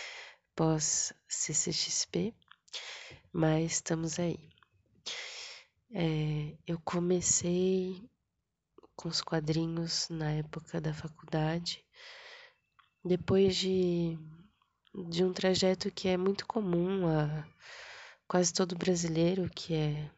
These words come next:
crescer lendo Mônica, depois ter uma certa pausa nas leituras de quadrinhos,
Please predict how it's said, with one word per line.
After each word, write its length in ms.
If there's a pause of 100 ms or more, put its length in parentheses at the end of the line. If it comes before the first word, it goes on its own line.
(460)
crescer 460
lendo 280
Mônica, 840 (840)
depois 960 (240)
ter 100
uma 200
certa 440 (120)
pausa 460
nas 280
leituras 480
de 80
quadrinhos, 840